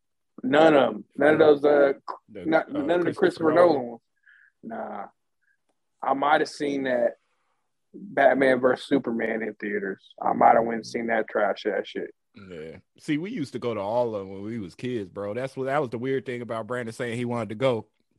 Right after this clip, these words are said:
Speaker 2: 'Cause my dad used to take us when we was kids to see all the Batman movies. We would come to, uh, to Muncie and shit, and he would pick up
Speaker 1: Mm-hmm.
Speaker 2: Jamar, Jarrell, Chris, uh, Chanel, me, Brandon, and we would all go see Batman and shit every time one came out.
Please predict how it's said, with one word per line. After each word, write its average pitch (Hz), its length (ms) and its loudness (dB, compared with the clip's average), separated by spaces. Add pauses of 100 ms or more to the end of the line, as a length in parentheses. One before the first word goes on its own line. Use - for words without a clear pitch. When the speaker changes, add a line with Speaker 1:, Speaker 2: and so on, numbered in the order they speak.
(520)
Speaker 2:
'Cause 117 140 -4
my 107 140 -4
dad 123 340 -4
used 120 180 -10
to 98 80 -14
take 127 260 -6
us 98 140 -12
when 107 80 -10
we 104 100 -8
was 98 160 -12
kids 113 360 -6
to 78 280 -14
see 95 280 -10
all 104 280 -2
the 101 60 -8
Batman 104 400 -6
movies. 92 320 -12
We 113 100 -8
would 101 140 -10
come 110 220 -10
to, 98 120 -8
uh, 87 340 -10
to 90 140 -16
Muncie 113 420 -10
and 110 120 -10
shit, 117 320 -10 (340)
and 95 100 -10
he 107 100 -6
would 98 120 -10
pick 127 160 -6
up 135 60 0
Speaker 1:
Mm-hmm. 131 300 0
Speaker 2:
Jamar, 113 680 -2
Jarrell, 110 880 -8 (400)
Chris, 120 720 -8 (380)
uh, 92 200 -10
Chanel, 117 680 -8
me, 120 240 -8
Brandon, 117 500 -8
and 101 120 -12
we 110 100 -10
would 101 120 -10
all 110 220 -6
go 110 200 -10
see 113 180 -14
Batman 95 480 -12
and 87 100 -18
shit 85 260 -16
every 104 180 -14
time 104 380 -8
one 107 220 -10
came 104 280 -10
out. 82 200 -16